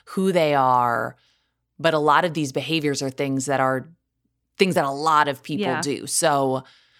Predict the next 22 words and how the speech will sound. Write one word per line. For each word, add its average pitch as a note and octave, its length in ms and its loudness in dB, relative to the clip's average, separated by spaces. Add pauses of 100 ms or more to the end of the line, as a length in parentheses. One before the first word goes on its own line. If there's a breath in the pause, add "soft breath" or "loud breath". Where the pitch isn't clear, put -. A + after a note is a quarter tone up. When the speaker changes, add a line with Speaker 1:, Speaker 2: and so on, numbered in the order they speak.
(340 soft breath)
Speaker 1:
you E3+ 160 -2
will D#3+ 100 2
see D#3 720 0 (240 soft breath)
someone C#3+ 760 0 (140)
on D#3+ 280 2
TikTok C#3+ 540 -4
who E3 80 -2
has C3+ 180 -2
five F3+ 320 0
followers D#3+ 960 -2 (360)
put F#3+ 200 0
out F#3+ 140 2
a - 20 -2
video D3+ 600 -2
of G3 280 2
their G3+ 200 0
child F3+ 960 -2 (1120)
doing G3 320 0
something E3 520 0
that C3 420 0 (600 soft breath)
is G3 880 -2 (720)
embarrassing A3+ 920 0